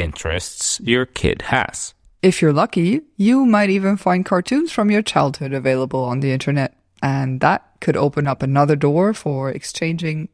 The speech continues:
Speaker 2: not only the language, but also the culture and bring lots of memories back to life.
Speaker 1: At this stage,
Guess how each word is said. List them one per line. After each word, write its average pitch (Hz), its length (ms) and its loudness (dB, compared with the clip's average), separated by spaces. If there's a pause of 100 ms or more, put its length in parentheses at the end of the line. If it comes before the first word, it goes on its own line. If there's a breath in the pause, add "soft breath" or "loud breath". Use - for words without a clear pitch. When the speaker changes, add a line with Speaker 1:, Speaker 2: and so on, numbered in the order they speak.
Speaker 2:
not 175 240 4
only 147 300 0
the 131 120 -10
language, 143 640 -8 (380)
but 190 380 4
also 196 340 2
the 214 100 0
culture 233 560 2
and 165 400 0
bring 170 340 2
lots 214 280 0
of 233 160 -2
memories 156 560 -2
back - 340 -4
to - 80 -16
life. 127 340 -10 (460)
Speaker 1:
At 98 220 -2
this 107 180 -2
stage, - 640 -4